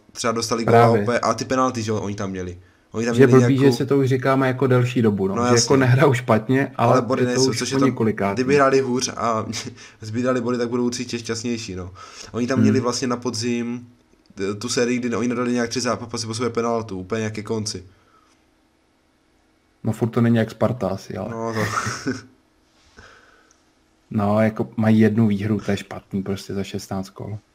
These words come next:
Speaker 1: No. To je jako jo, no. Určitě jako osm bodů je hrozně málo.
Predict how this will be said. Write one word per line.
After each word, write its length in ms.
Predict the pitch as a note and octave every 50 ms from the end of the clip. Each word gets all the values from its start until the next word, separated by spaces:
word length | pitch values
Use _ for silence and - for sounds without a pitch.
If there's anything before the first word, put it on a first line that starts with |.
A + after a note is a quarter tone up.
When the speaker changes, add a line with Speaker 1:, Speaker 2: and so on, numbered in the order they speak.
| _ _ _ _ -
Speaker 1:
No. 280 | G2+ F#2+ F#2 G2 G2 G2+ G2 _ _ _ _ _ _ _ _ _ _ _ _ _ _ _ _
To 80 | A#2 A#2+
je 60 | A#2
jako 220 | A2 G#2+ G#2+ A2+
jo, 160 | G#2+ G#2 G#2
no. 200 | G2+ F#2 F#2 G2 G#2 -
Určitě 320 | G#2+ G#2+ G#2+ A#2 A2 A2
jako 160 | G#2 - -
osm 280 | - G#2+ - - A2+ G#2+
bodů 180 | G#2+ G#2 G#2+
je 80 | G#2 G2 F2+ F#2 - _ _ - - -
hrozně 260 | G#2 G#2+ G2 G2+ G#2+
málo. 400 | G#2+ G#2+ G#2+ G#2 G#2 A2 A2 A2